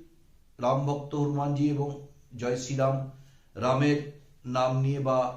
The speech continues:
হনুমানজিকে স্মরণ করে হনুমানজির বারোখানা বীর, হনুমানজির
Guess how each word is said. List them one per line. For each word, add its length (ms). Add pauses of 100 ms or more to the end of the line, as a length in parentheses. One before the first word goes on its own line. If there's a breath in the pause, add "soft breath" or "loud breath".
(100)
হনুমানজিকে 1160
স্মরণ 400
করে 220 (640 loud breath)
হনুমানজির 680 (540)
বারোখানা 640
বীর, 340
হনুমানজির 580